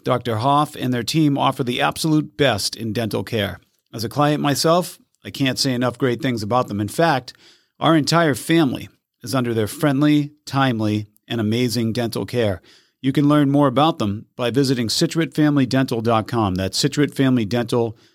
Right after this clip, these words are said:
dot com to find out more. They are the best. Obsessed with Weather is also brought to you by Weathering Scituate. Have you joined the Weathering Scituate Facebook group yet? If not, you're missing the daily detailed forecasts, beach and boating updates during the summer,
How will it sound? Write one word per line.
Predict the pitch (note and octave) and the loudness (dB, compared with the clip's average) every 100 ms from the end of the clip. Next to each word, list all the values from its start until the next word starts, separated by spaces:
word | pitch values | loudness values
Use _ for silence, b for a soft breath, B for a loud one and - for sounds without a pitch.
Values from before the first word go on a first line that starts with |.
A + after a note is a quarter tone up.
| b - | b 0
dot | A#2+ A2 | 0 0
com | - B2 A2+ | -2 -2 0
to | G2+ | -2
find | - A2+ G#2+ | 0 0 0
out | G#2+ | -2
more. | A2+ A2+ G2+ | -2 -2 -2
They | G2+ G#2 | -2 -2
are | G#2 | -4
the | F#2 | -4
best. | F2+ A2+ F#2+ - - b b _ - | -2 -2 -2 -10 -12 b b _ -14
Obsessed | G#2+ E3 D#3 | 0 0 2
with | D#3 C#3 | -2 2
Weather | D#3+ D#3 | 2 2
is | C3+ | 2
also | D3 E3+ F3 | 2 2 0
brought | A#2 A#2+ G#2+ | 2 0 0
to | A#2+ | -2
you | |
by | A2+ A#2+ | 0 0
Weathering | A2 B2 B2 B2+ A#2+ | 2 0 2 0 0
Scituate. | - D#3+ A#2 A#2 _ b b b - | -2 -2 -4 -8 _ b b b -6
Have | C3 | -4
you | A#2+ | -2
joined | G#2+ C3 C#3+ C#3+ | 0 2 4 2
the | C3 | 2
Weathering | B2+ C3 C3+ A#2 | 2 2 2 0
Scituate | C#3+ C3+ C3+ - | -2 0 -2 0
Facebook | D3+ D#3 B2 G#2 | 0 0 -2 -6
group | A2+ G2+ G2 | -4 -6 -6
yet? | F#2 - _ A2+ | -8 -12 _ -18
If | A2 | -4
not, | C3+ D#3+ C3 - _ - | 2 2 2 -4 _ -8
you're | A2+ | -4
missing | B2 C3 A2+ | -2 -2 -2
the | G#2 | -2
daily | E2+ A#2 C#3+ D3+ | -2 0 2 0
detailed | B2 C3 C3 C#3+ C3+ - | 0 -2 0 0 0 0
forecasts, | B2+ A2+ A#2 A2 B2 B2 - b b b b | -2 -2 -2 -2 -2 -4 -12 b b b b
beach | C#3 C#3+ | -2 0
and | C#3 A#2 | 0 2
boating | C#3 C#3+ C3 | 4 4 2
updates | C3 C#3 C3 - | 2 2 0 0
during | B2+ A#2 | -2 0
the | G2+ | 0
summer, | - D#3 C#3+ G#2+ | 0 2 2 0